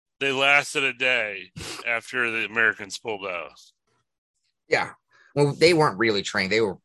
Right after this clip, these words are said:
Speaker 2: Did you see them do jumping jacks?
Speaker 1: No.
Speaker 2: Oh, God. Anyone watching, go ahead and Google that. Uh,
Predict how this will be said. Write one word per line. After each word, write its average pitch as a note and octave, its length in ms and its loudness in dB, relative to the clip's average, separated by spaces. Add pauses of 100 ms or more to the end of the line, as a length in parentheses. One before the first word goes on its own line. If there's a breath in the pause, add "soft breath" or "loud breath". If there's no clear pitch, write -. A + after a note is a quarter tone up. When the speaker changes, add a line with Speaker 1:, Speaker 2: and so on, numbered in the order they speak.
(200)
Speaker 2:
Did C#3+ 120 -4
you F#3+ 80 -2
see G3+ 140 0
them F#3 160 2
do C#3+ 140 -2
jumping A2+ 340 -4
jacks? A#2 460 -4 (1500)
Speaker 1:
No. F#2+ 240 -8 (320)
Speaker 2:
Oh, G2 220 -6 (100)
God. - 100 -20 (1080)
Anyone D#3+ 480 4
watching, B2+ 280 0
go B2 100 6
ahead C3 100 4
and G#2+ 100 -8
Google A2+ 300 -2
that. F2 200 0
Uh, D#2+ 220 -4